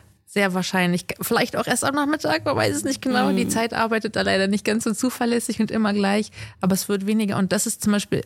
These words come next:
Speaker 1: was, was mich auch total durch die, durch die letzten Jahrzehnte, hab ich schon erwähnt, dass ich fast vierzig bin,
Speaker 2: <laughs>
Speaker 1: ähm, getragen hat, zu wissen, die Dinge gehen vorbei. Die große Euphorie geht vorbei,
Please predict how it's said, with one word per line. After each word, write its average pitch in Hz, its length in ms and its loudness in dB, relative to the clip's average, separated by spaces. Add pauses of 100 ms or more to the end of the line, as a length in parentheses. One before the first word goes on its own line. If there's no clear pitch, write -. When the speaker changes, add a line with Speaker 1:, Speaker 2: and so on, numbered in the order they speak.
Speaker 1:
was, 196 260 0
was 196 160 0
mich 214 220 2
auch - 80 -4
total 190 400 0
durch 190 160 0
die, 185 260 0 (160)
durch 196 240 0
die 202 120 -2
letzten 190 340 0
Jahrzehnte, 220 840 0 (200)
hab 196 80 0
ich 196 80 2
schon 202 120 -2
erwähnt, 185 280 2
dass 170 100 -2
ich - 80 -4
fast - 240 0
vierzig 196 400 2
bin, 240 160 4 (320)
Speaker 2:
<laughs> - 260 0
Speaker 1:
ähm, 214 540 2 (100)
getragen 208 640 0
hat, 202 120 2
zu 190 220 0
wissen, 214 400 0 (1200)
die 185 100 2
Dinge 208 240 2
gehen 208 220 0
vorbei. 202 520 0
Die 185 160 2
große 208 320 0
Euphorie 202 400 0
geht 208 200 -2
vorbei, 226 500 0